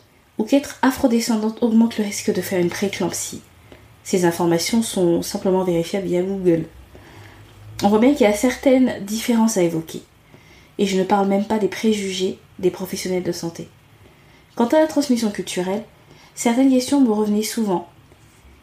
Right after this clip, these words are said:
comme par exemple, comment inculquer nos valeurs et notre culture à nos enfants ? Comment vivons-nous nos vies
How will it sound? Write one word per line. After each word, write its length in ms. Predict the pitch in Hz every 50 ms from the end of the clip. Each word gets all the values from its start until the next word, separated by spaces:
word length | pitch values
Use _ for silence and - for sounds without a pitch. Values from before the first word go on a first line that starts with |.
| _ _ _
comme 520 | - - 214 196 180 190 185 185 185 202 - - - _ - - _ _ _ - -
par 200 | - 214 202 185
exemple, 720 | 175 180 185 180 185 196 196 202 208 202 - 208 185 185 180
comment 340 | - 240 214 220 220 220 220
inculquer 380 | 214 220 - 226 220 - 240 220
nos 120 | 208 190
valeurs 340 | 185 196 190 196 202 214 220
et 80 | 208
notre 160 | 185 175 170 -
culture 340 | - 208 202 - - 202
à 80 | 185 180
nos 180 | 175 170 165 165
enfants ? 520 | 160 165 - - 202 214 233 254 - - _ _ _ _ _ _ - - - - - - - - - - - _ _
Comment 320 | - - 226 226 226 226 226 -
vivons-nous 520 | 214 220 226 247 247 247 254 262 269 285
nos 180 | 269 233 214 214
vies 440 | 202 190 190 202 226 254 294 349